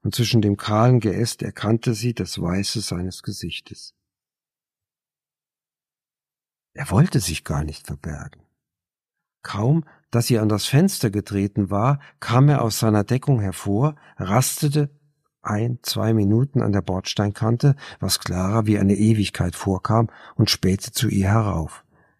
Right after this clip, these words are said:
Dann überquerte er die Straße und wurde für sie unter dem Sims unsichtbar. „Er kommt her“, dachte sie und wartete voller Beklemmung auf das Summen der Türklingel.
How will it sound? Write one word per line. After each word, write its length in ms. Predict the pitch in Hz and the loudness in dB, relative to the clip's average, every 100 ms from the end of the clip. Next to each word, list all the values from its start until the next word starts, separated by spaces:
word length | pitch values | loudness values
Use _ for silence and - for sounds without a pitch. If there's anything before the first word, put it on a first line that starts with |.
| _ _ - | _ _ -8
Dann 260 | 76 92 110 | -2 0 0
überquerte 640 | 104 98 - 101 117 107 | 0 -4 0 0 0 0
er 100 | - | -2
die 140 | 98 | -2
Straße 640 | 95 - 90 95 - 120 107 _ - | -2 -2 -2 -2 -2 -4 -6 _ -10
und 160 | - 101 | -4 2
wurde 240 | 104 110 | 4 2
für 220 | 98 101 90 | 0 -2 0
sie 380 | 98 110 127 _ - | 2 2 0 _ -6
unter 240 | 107 104 98 | -2 0 2
dem 200 | 98 92 | 2 2
Sims 400 | 101 101 107 - | 4 4 2 0
unsichtbar. 760 | 107 90 85 - - 73 - _ _ _ _ _ _ _ _ _ _ _ _ _ _ _ _ _ _ _ - | 0 0 -2 -8 -10 -10 -12 _ _ _ _ _ _ _ _ _ _ _ _ _ _ _ _ _ _ _ -8
„Er 160 | 98 | -8
kommt 360 | - 78 71 - | -6 -8 -4 2
her“, 340 | 127 131 101 _ _ _ _ - | 4 4 0 _ _ _ _ -10
dachte 300 | 82 - - | -8 -8 -10
sie 280 | 87 82 _ _ _ | -8 -10 _ _ _
und 240 | - 90 90 | -10 -6 -2
wartete 400 | 92 101 107 95 | -2 0 -2 -2
voller 300 | - 104 104 | 0 2 2
Beklemmung 560 | 90 - 87 101 110 | -2 -2 0 4 4
auf 100 | 101 | 2
das 180 | - 95 | -4 -2
Summen 320 | - 101 110 | 2 4 4
der 180 | 101 98 | 2 -2
Türklingel. 760 | - 107 - - 85 78 - | -2 -2 -4 -6 -6 -6 -12